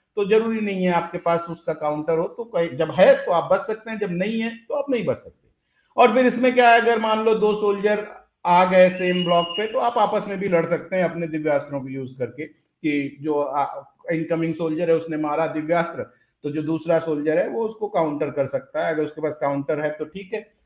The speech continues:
अगर नहीं है तो उसके कार्ड में लिखा हुआ है कि अगर नहीं है तो क्या करेगा, तो उसमें मेंशन है कि भाई तीन स्टेप पीछे जाना पड़ेगा या दो स्टेप पीछे जाना पड़ेगा, मतलब उसका पेनल्टी भरना पड़ेगा।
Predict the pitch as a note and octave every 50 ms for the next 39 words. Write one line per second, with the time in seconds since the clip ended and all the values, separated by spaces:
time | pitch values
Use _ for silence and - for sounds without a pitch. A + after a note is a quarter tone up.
0 | _ _ - C3+ C3+ D3 D3+ D#3 F3 G3+ A#3+ A#3+ A3+ G#3 A3 A3+ - - _ F#3
1 | F3 E3+ D#3+ - - - E3+ E3 D#3 - - - D3+ D3 D3+ D#3 D3+ D#3 D#3 D3
2 | D3 D3 D3 F3 F3 F3 E3 E3 E3 D#3+ F3 - - - G3 E3+ D#3 D3 D3 C#3+
3 | D3 D3+ C#3+ C#3+ D3 C#3+ C#3 C#3 C#3+ D#3+ E3+ F3 F3 E3+ - F3+ F3 - E3+ D#3+
4 | D#3+ D#3+ E3+ E3 E3 D#3+ G3+ - - - G3 E3 - - D#3+ D#3 D3+ D3+ C#3+ C#3
5 | C3+ - C#3 C3 C3 B2+ C3+ C#3 C#3 C3+ C3 - _ C#3+ C#3 C#3+ C3+ - - C#3+
6 | C3 - - C3 B2 - B2+ C3 B2 A#2+ A#2+ A#2 - B2 A#2+ A#2+ A#2 A#2 A#2 A2+
7 | A#2 A#2 A2+ A2+ A#2+ A#2+ A#2 A#2+ _ B2 A2+ _ A#2 A2+ _ A#2 A2 A2+ G#2+ A2
8 | A2 - - - C#4 B3+ B3 A#3 - B3+ B3 - A#3+ G#3+ F#3+ E3+ D#3+ D3+ D3+ D3+
9 | B2+ A2 F#2+ G#2 G2+ G2 - F2 D#2+ D#2+ _